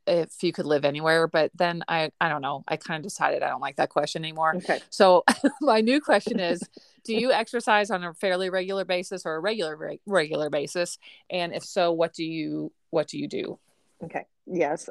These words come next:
Speaker 2: I exercise on a regular basis. Um, and I, I do treadmill, elliptical,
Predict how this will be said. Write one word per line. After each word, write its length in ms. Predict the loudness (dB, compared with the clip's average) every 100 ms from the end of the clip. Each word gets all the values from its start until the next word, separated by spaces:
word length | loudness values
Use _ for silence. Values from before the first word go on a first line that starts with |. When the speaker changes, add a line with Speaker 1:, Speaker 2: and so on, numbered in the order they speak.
| 0
Speaker 2:
I 140 | 2
exercise 920 | 2 -2 -4 -10 -4 -2 -2 -2 -6 _ _ -20 _ _
on 140 | -4 -2
a 60 |
regular 400 | -2 -2 -2 -2
basis. 760 | -4 -6 -6 -6 -4 -6 -8 -20 _ -4
Um, 420 | 0 0 -2 -6 -10
and 180 | -2
I, 400 | 2 4 2 -2 -8 _ _ _ _ _ _ -6
I 140 | -4 -4
do 600 | -4 -2 0 -2 -4 -8 _ _ _ _ _ _ _ _ _ _ _ _
treadmill, 560 | -10 -10 -8 -6 -6 -10 _ _
elliptical, 760 | -10 -10 -10 -12 -8 -6 -8